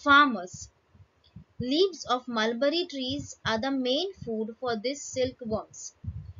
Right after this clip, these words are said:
Once planted, the mulberry trees survive for a minimum period of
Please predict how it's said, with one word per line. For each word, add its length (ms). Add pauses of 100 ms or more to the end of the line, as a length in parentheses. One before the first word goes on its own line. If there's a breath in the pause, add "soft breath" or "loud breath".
(260)
Once 340
planted, 640
the 80
mulberry 540
trees 380
survive 600
for 220 (100)
a 80
minimum 520
period 400
of 180